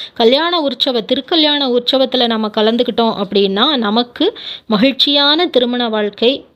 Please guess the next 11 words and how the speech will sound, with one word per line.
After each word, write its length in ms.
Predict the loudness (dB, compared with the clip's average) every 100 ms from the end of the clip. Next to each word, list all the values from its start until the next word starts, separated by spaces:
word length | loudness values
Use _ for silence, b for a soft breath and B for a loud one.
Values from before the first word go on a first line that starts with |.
| -2
தெய்வீக 560 | 2 4 4 2 2 2
அருளோடு 540 | 4 4 4 4 2
நமக்கு 360 | 0 -2 -4 -4
செல்வ 400 | 2 2 4 4
வளமும் 460 | 2 2 -2 -4
கிடைக்கும் 480 | -4 -4 -2 -4 -4
அப்படிங்கிறதுல 880 | -4 -4 -2 0 0 0 0 0 -4 B B B -10
சந்தேகம் 500 | -2 0 0 0 -2
வேண்டாம். 280 | -4 -6 -6 0
இரண்டாவதா, 640 | 2 2 2 0 0 0 0 -2 -4
அபிஷேகம். 580 | -2 0 0 -2 -4